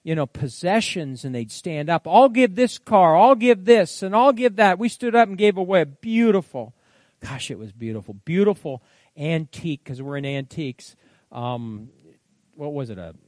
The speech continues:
high boy dresser? And back then, we didn't have a pot or a window to throw it out of. And I remember we gave it to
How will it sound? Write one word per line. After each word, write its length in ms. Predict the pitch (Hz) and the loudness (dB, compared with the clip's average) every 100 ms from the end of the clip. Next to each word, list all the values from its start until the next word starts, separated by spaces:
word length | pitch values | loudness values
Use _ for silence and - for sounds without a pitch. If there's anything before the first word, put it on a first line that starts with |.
| _ _ | _ _
high 260 | - 156 | -6 -4
boy 240 | 147 143 156 | -4 -4 -6
dresser? 560 | 135 135 131 - 113 - - _ _ _ _ _ _ | -4 -6 -6 -10 -20 -20 -20 _ _ _ _ _ _
And 160 | 143 156 | -8 -4
back 380 | 175 185 208 _ | 0 0 -2 _
then, 260 | 190 185 | -4 -2
we 200 | 156 190 | -4 -4
didn't 220 | 190 175 135 | -2 -4 -6
have 200 | 139 120 | -8 -10
a 80 | |
pot 400 | - _ 139 143 | -14 _ -4 -2
or 120 | 147 113 | -2 -6
a 60 | |
window 320 | 107 131 139 | -8 -10 -10
to 120 | 117 104 | -12 -14
throw 340 | _ 139 127 | _ -10 -8
it 80 | 113 | -10
out 220 | 101 92 | -12 -16
of. 220 | 95 92 _ _ _ _ _ _ _ _ | -20 -20 _ _ _ _ _ _ _ _
And 100 | 120 | -8
I 40 | 123 | -6
remember 400 | 135 143 151 139 | -4 -4 -6 -6
we 160 | 139 | -8
gave 260 | 131 143 135 | -4 -4 -4
it 120 | 135 | -10
to 240 | 143 123 | -10 -10